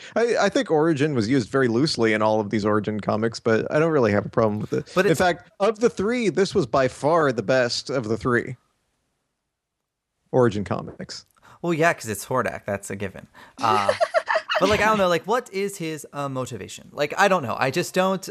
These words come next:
Speaker 2: I don't, okay, he just comes out of the blue. He's killed all <laughs> these cosmic enforcers. I'm trying to think of these comics from a perspective of someone that is not already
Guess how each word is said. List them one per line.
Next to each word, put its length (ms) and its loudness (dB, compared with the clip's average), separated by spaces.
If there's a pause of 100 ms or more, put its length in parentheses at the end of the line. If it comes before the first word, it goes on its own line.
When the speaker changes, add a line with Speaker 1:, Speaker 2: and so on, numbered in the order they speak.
Speaker 2:
I 120 2
don't, 260 0
okay, 240 2
he 140 -4
just 160 -8
comes 160 -2
out 120 6
of 40 0
the 80 0
blue. 180 -2
He's 160 -4
killed 320 -2
all 120 4
<laughs> 120 -6
these 160 -10
cosmic 440 -4
enforcers. 440 -6 (320)
I'm 140 4
trying 300 2
to 40 0
think 400 -2
of 140 -2
these 180 -4
comics 400 2
from 140 -2
a 60 -2
perspective 580 0
of 180 -2
someone 400 2
that 100 2
is 140 -2
not 640 2
already 760 0